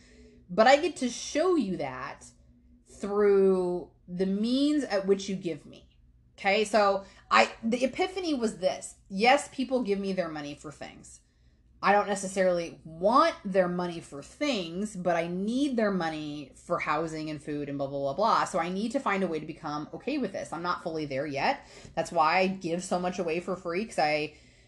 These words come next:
know it'll be returned to me energetically in another way, but it doesn't change the fact that we need money to play this game of life, okay? So it was like this, oh my God.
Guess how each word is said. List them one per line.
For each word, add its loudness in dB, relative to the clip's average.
know 4
it'll 4
be 2
returned -4
to -10
me -6
energetically -4
in -8
another -6
way, 0
but 0
it -6
doesn't -2
change -8
the -2
fact -4
that 0
we -6
need -6
money -6
to -8
play -8
this -6
game 2
of -2
life, -10
okay? -2
So 4
it 4
was 0
like 2
this, -2
oh -2
my 0
God. 0